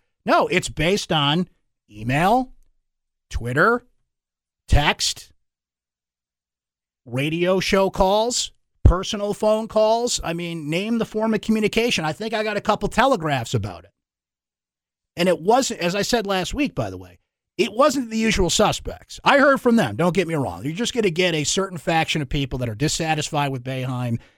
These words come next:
and they're just gonna jump on everything he says. And I know those are coming. It's the people I don't normally hear from or have never heard from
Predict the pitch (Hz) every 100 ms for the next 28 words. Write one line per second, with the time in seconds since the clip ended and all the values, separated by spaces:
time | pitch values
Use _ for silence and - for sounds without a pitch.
0 | _ 131 123 107 101 147 139 127 139 113
1 | 143 127 127 117 - 170 175 165 165 147
2 | 131 - 90 - - _ _ _ - 139
3 | 165 170 165 151 151 131 110 - 95 -
4 | _ _ _ - 185 - 175 254 277 240
5 | 208 156 175 180 170 160 139 113 101 107
6 | - - 95 - 156 131 165 151 180 240
7 | 214 120 90 80 -